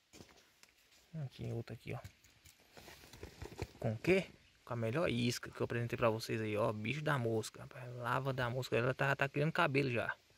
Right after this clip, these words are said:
Então, meus amigos, pegamos umas piabinhas lá, como vocês viram. E agora a gente tá indo lá na barragem. Ver se a gente consegue fazer alguma coisa a mais. A lava da mosca, galera.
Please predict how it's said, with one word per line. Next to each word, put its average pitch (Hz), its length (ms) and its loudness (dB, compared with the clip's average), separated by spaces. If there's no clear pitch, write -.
Então, 156 200 -6
meus 127 160 -2
amigos, 117 400 -4
pegamos 127 320 -2
umas 120 100 -8
piabinhas 127 540 -2
lá, 139 120 -4
como 127 420 -6
vocês 123 340 -4
viram. 175 300 -4
E 127 40 -10
agora 120 200 -4
a 120 40 -2
gente 123 100 -4
tá 123 100 -4
indo 123 100 -2
lá 120 60 -4
na 135 120 -2
barragem. 123 500 -2
Ver 127 100 -10
se - 140 -6
a 120 40 -2
gente 123 160 -4
consegue - 400 -6
fazer 123 220 -4
alguma 120 160 -2
coisa 120 180 -2
a - 20 -2
mais. 120 360 0
A 131 100 -6
lava 135 540 0
da 127 220 -6
mosca, 139 340 -6
galera. 120 340 -8